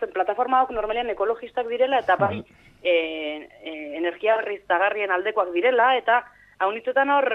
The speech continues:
Speaker 1: eh, ba, bueno, bai sortzen direla eztabaidak edo, edo gaizki ulertuak edo, ze jende haunitzek erraten du ez, edo komunikabide haunditan erraten da, "Jo, ez dute, o,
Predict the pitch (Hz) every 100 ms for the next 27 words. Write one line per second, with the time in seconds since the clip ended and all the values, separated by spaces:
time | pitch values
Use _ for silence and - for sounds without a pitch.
0 | 175 170 180 175 170 170 196 185 160 175
1 | 208 226 214 214 202 226 233 226 220 220
2 | 220 214 233 262 277 247 190 170 170 170
3 | 175 175 - 190 208 240 240 240 233 226
4 | 277 277 - _ _ _ - 180 185 190
5 | 214 226 233 208 196 208 190 190 214 220
6 | 196 175 170 170 170 175 185 190 202 202
7 | 208 214 190 175 170 165 220 220 208 -
8 | 196 202 190 190